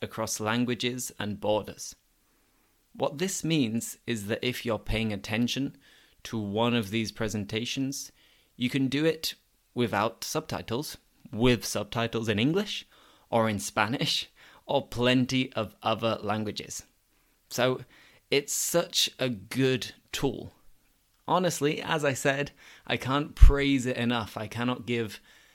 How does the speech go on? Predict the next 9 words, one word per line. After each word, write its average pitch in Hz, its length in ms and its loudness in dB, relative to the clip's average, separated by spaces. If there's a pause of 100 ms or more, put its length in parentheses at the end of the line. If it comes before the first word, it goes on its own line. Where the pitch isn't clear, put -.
(160)
enough 123 580 0 (320)
positive 113 760 0
reviews 110 840 2
and 101 240 -8
feedback 107 800 -4
on 101 400 -2 (160)
ted - 240 -6
Talks. - 520 -8 (1600)
So, 135 460 4